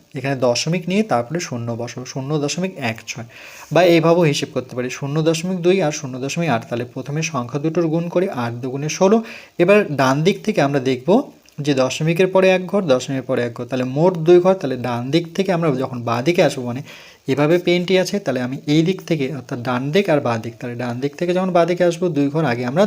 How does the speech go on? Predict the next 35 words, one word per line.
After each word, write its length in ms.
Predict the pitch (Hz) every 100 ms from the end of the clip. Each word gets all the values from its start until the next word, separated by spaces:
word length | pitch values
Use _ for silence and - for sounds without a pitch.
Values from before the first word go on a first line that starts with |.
| 156
দশমিক 320 | 123 123 120 120
বসিয়ে 220 | 120 123
নেবো। 120 | 120 143
এবার 120 | 165 123
দশমিক 260 | - 165 170
বসালে 240 | 147 190 214
শূন্য 200 | 143 135 180
বসাতে 280 | 120 - 117
হয়, 100 | 120 120
শূন্য 160 | 123 135 131
দশমিক 280 | 135 190 196 127
এক 80 | 117 -
ছয়। 180 | - 113 - - - _ _ _ _ _ _ _ _ _ _ _ _ _ _ _ _ _ -
তাহলে 180 | 135 143
অর্থাৎ 220 | 147 208 202
শূন্য 140 | - 170 190
দশমিক 220 | 190 180
এক 60 | 160 165
ছয় 160 | 190 135
অংশে 240 | 127 - 202 143
এভাবে 240 | 131 131 233 -
ছবিতে 300 | - 131 143 -
পেলাম 200 | 131 127 120
আমরা 160 | 139 220
শূন্য 140 | - 127 135
দশমিক 280 | 147 165 156
দুই 100 | 151 151
গুণন 160 | 160 165
শূন্য 160 | 135 127 131
দশমিক 280 | 135 151 - 120
আটের 220 | 113 139 120
গুণফল 300 | 120 120 127
হচ্ছে 220 | 123 - 208 277 - _ _ _ _ _ _ _ _ -
শূন্য 280 | - 226 247 151
দশমিক 280 | 143 190